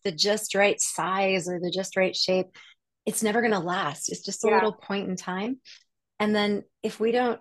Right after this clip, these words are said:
Speaker 1: kind of get comfortable with ourselves and accept some of those changes and get away from, you know, the standards that are sort of pushed on us or perpetuated as being beautiful or acceptable or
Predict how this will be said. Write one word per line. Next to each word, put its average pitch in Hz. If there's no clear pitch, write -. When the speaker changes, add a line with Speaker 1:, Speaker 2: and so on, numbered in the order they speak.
Speaker 1:
kind 220
of 196
get -
comfortable 202
with 175
ourselves 180
and 180
accept -
some 190
of 180
those 170
changes 180
and 180
get 190
away 190
from, 180
you 190
know, 190
the 185
standards 180
that 185
are 180
sort 180
of 175
pushed -
on 185
us 190
or 180
perpetuated -
as -
being 185
beautiful 190
or 175
acceptable 180
or 202